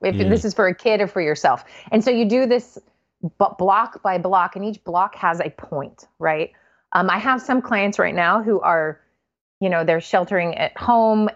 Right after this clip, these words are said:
Speaker 1: and they have two or three rooms that they have in their apartment or in their home, and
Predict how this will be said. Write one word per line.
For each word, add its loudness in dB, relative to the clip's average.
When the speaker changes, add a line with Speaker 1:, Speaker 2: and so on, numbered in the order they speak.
Speaker 1:
and 0
they 0
have -2
two 0
or 2
three 0
rooms 2
that -2
they -2
have 0
in -2
their -2
apartment -2
or 0
in -2
their 0
home, 0
and -2